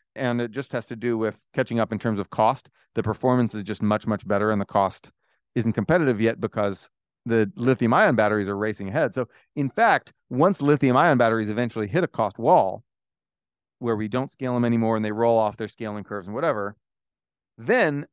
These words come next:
we bring in the other batteries and say, "Okay, well, can we scale that?" And then we might just get another more decades of the same. So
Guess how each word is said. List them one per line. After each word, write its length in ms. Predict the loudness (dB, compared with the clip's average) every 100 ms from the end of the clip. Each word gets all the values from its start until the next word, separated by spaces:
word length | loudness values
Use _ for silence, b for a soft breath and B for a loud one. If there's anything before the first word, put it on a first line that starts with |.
| _ _
we 140 | -4 2
bring 200 | 2 4
in 80 |
the 60 | 4
other 180 | 4 4
batteries 260 | 4 2
and 60 | -2
say, 80 | -6
"Okay, 260 | -6 -6
well, 120 | -4 -6
can 160 | -10
we 60 | -14
scale 320 | -2 2 4
that?" 240 | 2 -2 -10 _ _ _ _ _ _
And 140 | -6 -4
then 100 | -2
we 100 | -4
might 200 | -4 -8
just 200 | -16 -12
get 160 | -10
another 440 | -8 -8 -6 -6 -6
more 220 | -6 -6
decades 400 | -6 -8 -10 -12
of 100 | -16
the 60 | -16
same. 280 | -18 -18 -20 _ _ _ _ _ _ _ _ _ _
So 500 | -4 2 4 4 0